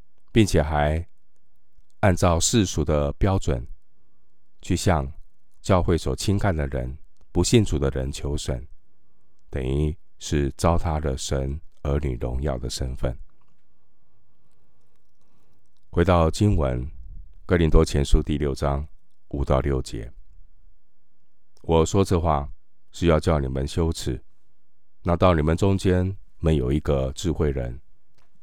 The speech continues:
能审断弟兄们的事吗？你们竟使弟兄与弟兄告状，而且告在不信主的人面前。”第五节是讽刺的话，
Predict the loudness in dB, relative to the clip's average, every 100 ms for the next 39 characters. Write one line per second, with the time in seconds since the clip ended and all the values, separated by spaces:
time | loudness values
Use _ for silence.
0 | -16 -8 4 4 6 6 4 4 0 0
1 | -2 -2 -2 -2 -4 -6 -4 -4 -4 -6
2 | -10 -14 -14 -14 -14 -14 -14 -14 -14 -14
3 | -14 -10 2 6 6 6 4 4 2 2
4 | 4 2 2 4 2 2 0 -2 0 0
5 | 0 -2 2 2 2 0 -2 -2 -12 -16
6 | -16 -14 -14 -14 -4 0 2 2 0 -2
7 | -10 -16 -2 0 2 2 0 -2 -2 -2
8 | -2 -4 -2 -2 -2 -2 -4 -6 -8 -8
9 | -14 -14 -14 -14 -14 -14 -14 -14 -14 -14
10 | -14 -14 -14 -14 -14 -14 -14 -14 -14 -14
11 | -14 -14 4 6 6 4 2 2 0 0
12 | -2 -2 -2 0 -4